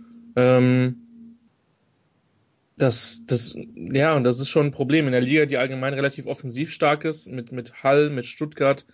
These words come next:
München hat viel Potenzial in der Offense, finde ich. Äh, Marburg hat man die letzten zwei Wochen gesehen, was sie machen können. Ähm,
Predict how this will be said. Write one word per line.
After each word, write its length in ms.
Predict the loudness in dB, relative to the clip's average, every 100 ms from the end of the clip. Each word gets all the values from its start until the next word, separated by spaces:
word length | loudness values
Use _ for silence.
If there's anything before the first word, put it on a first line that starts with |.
| _ _ _ _
München 380 | 0 0 0 -2
hat 140 | -2
viel 160 | -2 -2
Potenzial 560 | -2 -4 -4 0 2
in 80 | 2
der 100 | 0
Offense, 320 | -2 -6 -6
finde 220 | -4 -2 -2
ich. 180 | -4 -14 _ _ _ _ -6
Äh, 160 | -6 -6 -14 _ _ _ _
Marburg 400 | 0 2 2 2
hat 120 | 0
man 100 | -2
die 60 | 0
letzten 280 | -2 -2 -2
zwei 160 | -2
Wochen 200 | 0 -2
gesehen, 300 | -2 0 0
was 140 | 0 -2
sie 80 |
machen 260 | -2 -4 -4
können. 280 | -2 -2 -4 _ _ _ _ _ _ _ _ _ _ -6
Ähm, 580 | -2 -2 -4 -6 -8